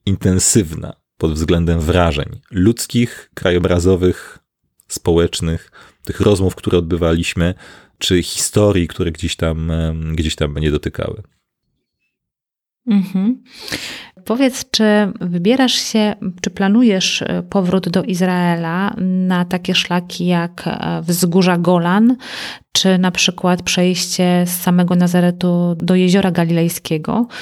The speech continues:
Speaker 2: co jest nazywane szlakiem Jezusowym. To jest raptem sześćdziesiąt pięć kilometrów, więc ja przypuszczam, że to w dwa dni można spokojnie zrobić.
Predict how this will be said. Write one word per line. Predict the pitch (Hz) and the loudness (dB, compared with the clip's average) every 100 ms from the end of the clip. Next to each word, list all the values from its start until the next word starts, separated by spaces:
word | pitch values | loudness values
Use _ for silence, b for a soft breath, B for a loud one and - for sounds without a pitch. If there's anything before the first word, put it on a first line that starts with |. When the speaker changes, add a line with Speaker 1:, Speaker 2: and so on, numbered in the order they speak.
| B B B | B B B
Speaker 2:
co | 180 185 180 | -4 0 2
jest | 180 180 185 | 0 0 0
nazywane | 175 175 170 180 180 180 175 175 | 0 0 2 2 4 4 4 4
szlakiem | 170 180 175 190 180 180 180 | 0 -2 0 2 2 0 0
Jezusowym. | 185 175 180 - 185 160 156 | 2 2 0 0 0 0 -2
To | 156 | -2
jest | 156 - | -4 -2
raptem | 160 165 175 175 | -4 -2 0 2
sześćdziesiąt | 175 156 175 175 | 2 2 0 2
pięć | 170 175 - | 0 -2 -2
kilometrów, | 175 180 175 160 | 2 2 2 -2
więc | 156 | -4
ja | 147 | -4
przypuszczam, | - - - 165 | -6 -8 -4 -4
że | 160 | -2
to | 160 160 | -2 -4
w | 160 | -4
dwa | 160 165 | -2 0
dni | 160 170 | 0 0
można | 160 160 160 | 0 -2 -2
spokojnie | - - - 160 170 | -4 -8 -4 -2 2
zrobić. | 208 202 165 185 - | 2 2 0 -2 -2